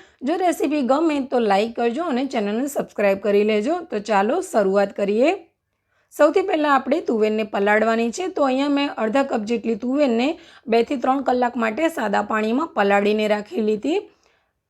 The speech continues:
હવે આ બધું જ પાણી આપણે નિતારી લઈશું.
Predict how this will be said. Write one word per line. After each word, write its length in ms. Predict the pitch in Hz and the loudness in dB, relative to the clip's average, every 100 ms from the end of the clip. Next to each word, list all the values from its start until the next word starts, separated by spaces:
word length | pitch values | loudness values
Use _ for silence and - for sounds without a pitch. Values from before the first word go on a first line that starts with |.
| _ _ | _ _
હવે 260 | - 311 349 | 2 2 4
આ 60 | |
બધું 380 | 269 247 214 311 | 2 2 0 -4
જ 60 | - | -2
પાણી 320 | 247 233 233 | -2 0 0
આપણે 320 | 220 226 277 | -4 -4 -2
નિતારી 480 | 339 233 214 208 214 | 0 -2 0 2 2
લઈશું. 540 | 208 202 - 359 480 | 2 0 0 -2 -2